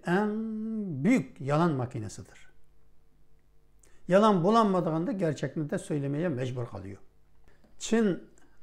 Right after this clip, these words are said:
ne kadar gizlesin, dört seneden beri, hatta şu Türkiye'de yaşamakta olan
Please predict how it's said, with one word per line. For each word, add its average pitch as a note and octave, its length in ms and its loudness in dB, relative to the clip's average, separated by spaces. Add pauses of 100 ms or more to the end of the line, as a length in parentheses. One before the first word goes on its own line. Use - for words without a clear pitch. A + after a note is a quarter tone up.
(120)
ne A#3 260 0
kadar D3+ 420 2 (920)
gizlesin, F3+ 640 2 (1040)
dört A3 260 8
seneden C#3+ 460 0
beri, G3+ 260 -2 (400)
hatta - 560 2 (240)
şu C4 300 4
Türkiye'de G3+ 920 4 (300)
yaşamakta G3 600 2
olan D#3+ 400 2